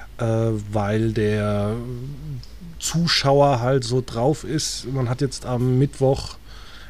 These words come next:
äh, da ging's auch kurz um das Thema Domina und,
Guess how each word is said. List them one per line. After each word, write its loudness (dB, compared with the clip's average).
äh, 6
da 2
ging's 4
auch -6
kurz -4
um -4
das -2
Thema 2
Domina 6
und, 2